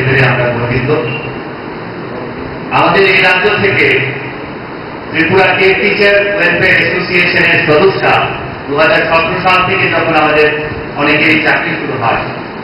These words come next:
উনিও আমাদের সঙ্গে এসেছিলেন এবং আমরা খুব গর্বিত, আজকে আনন্দিত যে ত্রিপুরার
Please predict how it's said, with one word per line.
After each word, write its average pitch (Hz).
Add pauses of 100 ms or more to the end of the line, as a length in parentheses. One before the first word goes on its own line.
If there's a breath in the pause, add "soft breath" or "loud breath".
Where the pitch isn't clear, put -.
(120)
উনিও 160
আমাদের 165 (120)
সঙ্গে 151
এসেছিলেন 151 (480)
এবং 151
আমরা 151 (100)
খুব 202 (100)
গর্বিত, 190 (140)
আজকে -
আনন্দিত 185 (1080)
যে 151 (160)
ত্রিপুরার 196